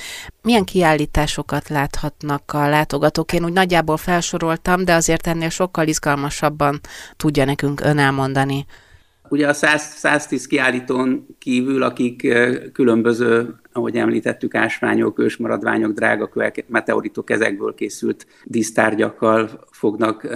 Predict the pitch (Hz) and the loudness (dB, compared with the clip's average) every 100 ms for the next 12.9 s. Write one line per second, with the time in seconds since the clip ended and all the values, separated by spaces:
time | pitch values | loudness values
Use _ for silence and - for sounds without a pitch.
0 | 113 113 123 117 110 110 107 117 113 110 | -4 -4 -4 -2 -2 -2 -2 -4 -2 -2
1 | 117 107 110 - 110 110 - 123 120 127 | -2 0 -2 0 0 -2 0 2 4 6
2 | 131 131 - _ _ _ 127 117 - 113 | 4 0 -16 _ _ _ -4 -2 -2 -4
3 | - 110 110 107 120 - - 107 107 107 | 0 0 0 -4 -8 -6 -2 0 0 0
4 | 107 107 - 110 107 - 107 107 107 - | -2 -4 -4 -6 -6 -4 -2 -2 -4 -14
5 | - - 101 - 113 110 110 110 107 104 | -20 -20 -18 -8 -6 -2 -2 0 0 0
6 | 110 113 117 123 117 120 123 120 - _ | 0 2 2 2 4 4 2 -2 -20 _
7 | _ 113 113 113 113 117 120 - 127 120 | _ -4 0 2 2 0 -4 -2 0 2
8 | 117 113 110 113 113 113 110 104 110 110 | 2 0 0 0 0 2 2 2 0 2
9 | 107 - 110 107 104 104 107 104 - 104 | 0 2 0 2 0 2 0 0 -2 -2
10 | - 104 101 101 104 - 101 101 104 104 | 0 -2 -2 -4 -6 -2 -2 2 0 2
11 | 104 - 113 107 110 113 - 107 107 104 | 0 -2 -2 2 4 2 0 0 2 0
12 | - _ - 110 107 104 104 113 - | -4 _ -4 2 4 4 2 0 -12